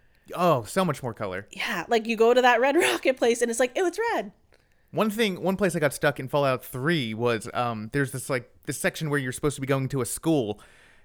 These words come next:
Speaker 1: and, uh, y-, it's filled with raiders and blah, blah, blah, and you're supposed to, I don't even know what you're supposed to do, but I just kept on going through more and more rooms that seemed the same, and it seemed larger than any school had any right to be,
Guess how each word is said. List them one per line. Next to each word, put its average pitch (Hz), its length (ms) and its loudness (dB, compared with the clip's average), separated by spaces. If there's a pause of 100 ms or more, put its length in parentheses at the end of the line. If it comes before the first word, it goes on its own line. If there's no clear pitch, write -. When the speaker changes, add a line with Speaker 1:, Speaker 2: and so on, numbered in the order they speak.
(200)
Speaker 1:
and, 120 460 -2
uh, 110 200 0
y-, 120 200 -4
it's - 240 -10
filled 160 260 0
with 147 140 -2
raiders 113 680 -2
and 110 260 -8
blah, 117 200 -2
blah, 117 160 0
blah, 104 320 0
and 107 80 -2
you're 113 100 -6
supposed 123 320 -6
to, 120 120 -4 (280)
I 160 120 2
don't 185 100 2
even 139 120 0
know 139 80 2
what 127 60 0
you're 117 80 -2
supposed 120 220 -6
to - 40 -20
do, 95 200 -8 (300)
but 175 120 4
I 170 60 8
just 170 200 -2
kept 190 200 0
on 160 140 2
going 160 360 4
through 139 340 0 (340)
more 180 380 0
and 160 80 2
more 160 160 6
rooms 160 300 2
that 147 100 -6
seemed 165 320 -2
the 143 60 0
same, 156 340 0
and 143 60 2
it 143 80 -2
seemed 208 260 -2
larger 160 400 8
than 143 180 2
any 175 280 0
school 156 380 0
had 135 220 -2
any 160 220 0
right 143 240 4
to - 100 -4
be, 120 360 -2